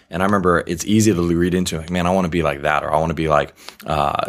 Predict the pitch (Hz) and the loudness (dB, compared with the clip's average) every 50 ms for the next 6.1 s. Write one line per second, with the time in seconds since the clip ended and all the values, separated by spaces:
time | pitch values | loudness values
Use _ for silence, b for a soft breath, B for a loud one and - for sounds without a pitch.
0 | - - - 76 76 76 73 73 - - 78 73 69 69 69 73 73 - 76 76 | -8 -10 -8 -4 -2 0 0 -2 -2 -4 -4 -4 -4 -6 -8 -10 -10 -10 -10 -8
1 | 73 73 73 71 69 - - - _ - 95 101 85 87 82 76 73 71 71 78 | -6 -6 -6 -6 -6 -10 -12 -6 _ 0 0 2 2 0 0 -2 -4 -4 -4 -4
2 | 82 92 92 87 82 98 92 - B B B B B - - 85 78 76 73 - | -2 -2 -2 -2 -2 -4 -6 -8 B B B B B -6 -4 -2 0 0 -2 -2
3 | - - - - - 73 90 104 104 92 87 87 78 73 73 73 90 95 95 - | -4 -8 -10 -6 -4 -2 0 0 2 4 4 2 2 0 0 0 0 2 2 2
4 | 92 85 80 76 78 73 78 73 69 71 B B B B B - - 80 76 - | 0 0 0 0 -2 -4 -4 -6 -6 -8 B B B B B -10 -8 -6 -6 -6
5 | - - - 76 85 92 92 87 98 98 107 95 87 90 87 87 82 76 78 80 | -6 -6 -4 -4 -2 -2 0 0 2 2 2 2 2 2 2 0 0 0 0 -2
6 | 76 | -2